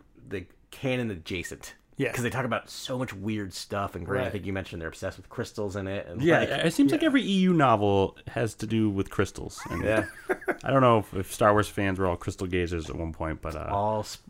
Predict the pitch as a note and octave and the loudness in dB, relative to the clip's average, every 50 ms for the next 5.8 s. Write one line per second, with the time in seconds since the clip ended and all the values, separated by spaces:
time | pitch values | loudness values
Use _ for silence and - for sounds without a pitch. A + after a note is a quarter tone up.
0 | - - A2+ - A#2+ A2+ A#2 A#2+ A#2 - - C3 A#2+ A2 G2+ G2 E2+ D#2+ D#2 D2 | -16 -10 -2 2 2 4 4 4 2 2 2 4 6 6 6 6 6 4 4 2
1 | D#2 E2+ - - - C3 C3 C3 C#3+ C3 B2+ A#2+ G#2 G#2 G#2+ G#2 G#2 G#2 G#2 G#2 | 0 -4 -4 0 2 4 4 6 4 4 4 4 2 2 0 2 2 4 4 4
2 | G#2 G#2+ G2+ G2 F#2 G2 F#2 F#2 F#2+ F#2 F2+ - - - - - F2+ - D3 D3 | 4 2 0 0 2 4 6 6 6 6 6 2 0 0 -2 -2 2 2 4 4
3 | C#3+ C#3+ C#3 C#3 C3+ C3+ C#3 C#3 C3+ G#2 G2+ F#2+ - - - - G2+ G2 - - | 4 4 4 2 2 2 2 2 4 2 2 0 -2 -6 -4 -2 0 0 -2 -2
4 | - A2+ A2+ A2 G#2 - - G#2 G#2 G2 A#2 F#2 G2+ G2+ F#2 G#2+ G#2+ G2+ - G#2+ | -4 0 0 0 0 0 -2 -4 -4 -4 -2 -2 -2 0 0 0 0 0 0 -2
5 | F#2+ F2+ F2 F#2 F#2+ F#2+ F#2+ F#2+ F2 F#2+ F#2 F2 F2 F2 E2 | -2 -2 -2 -2 -4 -4 -4 -4 -2 -2 -2 -2 -2 -4 -6